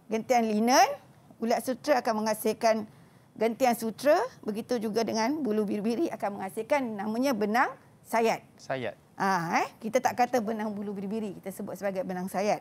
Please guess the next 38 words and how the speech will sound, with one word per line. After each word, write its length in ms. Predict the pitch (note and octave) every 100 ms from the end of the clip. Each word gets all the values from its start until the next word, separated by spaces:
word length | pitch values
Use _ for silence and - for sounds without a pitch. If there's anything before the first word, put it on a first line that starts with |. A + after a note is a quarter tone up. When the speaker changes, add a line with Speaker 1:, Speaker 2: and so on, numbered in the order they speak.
| - C3+
Speaker 2:
Alright. 320 | D#3+ B2 - - - _ _ - -
Speaker 1:
Okey, 400 | - C#4 D4+ G#3+
yang 240 | B3 C4 D#4
ini 160 | D#4+
pula 240 | F4 F#4 D#4+
buatan. 480 | D#4+ D#4 - F#3+ E3 C#3 G2
Speaker 2:
<clears throat> 320 | - - -
Speaker 1:
Okey, 320 | - A#3 - - - -
apa 320 | - B3+ - G4+
yang 240 | F#4+ E4
murid 240 | D#4+ D#4+
kena 240 | - B3 A3+
tahu 400 | G#3 C4 F#4 A#3
ialah 400 | A3 A3+ C4+ G#4 - - - - - _ _ _ - _ - _ _
apa 220 | - A#3+ E4
campuran 500 | C4 A#3 G#3 G3 F3
dia. 160 | D#3+ C#3+ - - - - - - - _ _
Eh? 200 | G3 C#4 G4+ - - - -
Yang 120 | G#3
ni 100 | A#3 C#4+
saya 120 | B3
tak 120 | F#3+
payah 140 | G#3+ A3
detailkan 440 | A3 A3 G#3+ A3
lah, 120 | C4
nanti 200 | A3 A3
kita 200 | G3+ G#3+
tak 160 | G#3+ E3+
cukup 180 | - -
masa. 220 | C4 C#4+
Eh? 220 | B3+ C4+ A#4+ F4
Jadi 180 | A3
Speaker 2:
Mhm. 100 | A#3
Speaker 1:
cuba 240 | B3 A#3 C4 G4 - - - - -
dalam 360 | G3+ A3 B3+ A3+
tajuk 320 | G#3 G#3+ -
kita 260 | - - A3+
ni 160 | D4